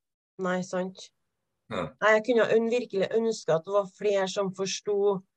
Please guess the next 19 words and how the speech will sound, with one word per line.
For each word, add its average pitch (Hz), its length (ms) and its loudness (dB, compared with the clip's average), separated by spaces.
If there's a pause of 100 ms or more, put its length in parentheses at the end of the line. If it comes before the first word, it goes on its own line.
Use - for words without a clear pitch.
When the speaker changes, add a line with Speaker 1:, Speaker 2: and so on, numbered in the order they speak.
(540)
Speaker 1:
eh, 202 200 2
kjernen 196 600 4
i 175 80 2
akkurat 165 520 0
den 190 160 0
der 180 180 2 (120)
kvoteutskrivinga 143 1300 -2
der, 214 220 6
da. 190 40 -6 (720)
For 214 80 6
den 208 100 6
Speaker 2:
Mm. 196 120 2
Speaker 1:
er 190 40 0
så 202 180 -4
viktig, 190 440 -4
den, 214 180 6
hvis 202 280 -2
at 185 140 -2
du 196 120 2